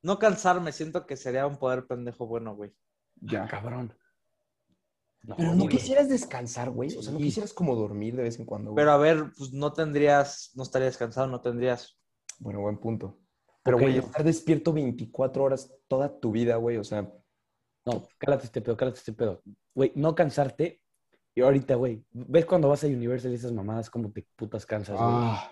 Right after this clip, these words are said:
Speaker 2: ay, sí.
Speaker 3: Imagínate ahí aplicar esa.
Speaker 2: Sí.
Speaker 3: Estaría muy buena.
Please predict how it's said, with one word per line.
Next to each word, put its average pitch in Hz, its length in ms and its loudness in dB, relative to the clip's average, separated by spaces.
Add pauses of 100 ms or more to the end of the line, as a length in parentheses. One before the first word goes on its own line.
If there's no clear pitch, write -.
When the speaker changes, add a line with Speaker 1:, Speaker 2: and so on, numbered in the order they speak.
Speaker 2:
ay, 101 240 -10
sí. - 120 -20 (100)
Speaker 3:
Imagínate 131 460 0
ahí 139 100 2
aplicar 127 380 0
esa. 123 380 -4 (680)
Speaker 2:
Sí. 127 200 2 (140)
Speaker 3:
Estaría 123 300 0
muy 120 100 0
buena. 104 320 -2